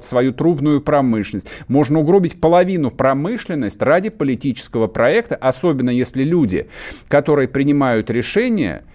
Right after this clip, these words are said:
сидят на прямом финансовом подсосе. Им плевать на количество рабочих мест и на состояние экономики. Они получают деньги на кэш. А если речь идёт просто о власти, власть —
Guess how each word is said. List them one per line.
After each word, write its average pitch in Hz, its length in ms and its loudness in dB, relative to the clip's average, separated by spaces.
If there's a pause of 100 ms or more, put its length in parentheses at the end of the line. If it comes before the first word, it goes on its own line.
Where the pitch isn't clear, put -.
сидят 208 460 2
на 170 100 -2
прямом 143 380 0
финансовом 147 600 0
подсосе. 165 760 -2 (360)
Им 208 180 2
плевать 233 400 2
на 175 80 -4
количество 156 920 0
рабочих 160 560 0
мест 175 420 -2
и 131 100 2
на 127 120 0
состояние 139 640 2
экономики. 127 600 0
Они 139 200 2
получают 160 540 0
деньги 151 320 0
на 151 180 0
кэш. 104 360 -2 (220)
А 104 140 2
если 151 300 2
речь 160 260 2
идёт 135 260 -2
просто 135 460 0
о 98 180 -2
власти, 117 560 0
власть — 123 500 -2